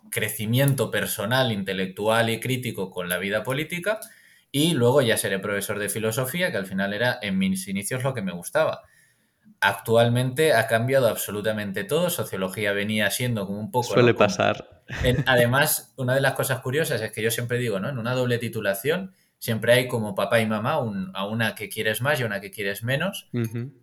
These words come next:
Speaker 1: Con todos mis amores y sin querer meterme en muchos fregados, yo empecé queriendo mucho ciencias políticas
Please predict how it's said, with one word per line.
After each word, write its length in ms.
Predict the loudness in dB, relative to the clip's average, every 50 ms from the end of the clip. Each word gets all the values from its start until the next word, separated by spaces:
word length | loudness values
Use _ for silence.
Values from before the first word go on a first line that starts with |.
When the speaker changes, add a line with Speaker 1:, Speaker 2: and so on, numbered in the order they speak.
| _ -4
Speaker 1:
Con 220 | 0 0 0 2
todos 260 | 4 6 6 8 8 6
mis 200 | 4 2 2 2
amores 400 | 2 4 4 4 4 4 2 0
y 60 | -2
sin 200 | -4 -6 -8 -8
querer 240 | -6 -4 -4 -4 -4
meterme 340 | -6 -6 -6 -6 -4 -4 -4
en 100 | -4 -4
muchos 260 | -6 -8 -10 -10 -8
fregados, 360 | -4 -2 0 2 2 2 0 0
yo 60 | -4
empecé 320 | -6 -6 -10 -8 -8 -6
queriendo 340 | -6 -4 -2 -2 -2 -4 -6
mucho 260 | -8 -10 -8 -8 -8
ciencias 340 | -8 -8 -12 -8 -10 -10 -10
políticas 760 | -8 -10 -8 -8 -8 -8 -8 -4 -2 -4 -4 -4 -10 -20 _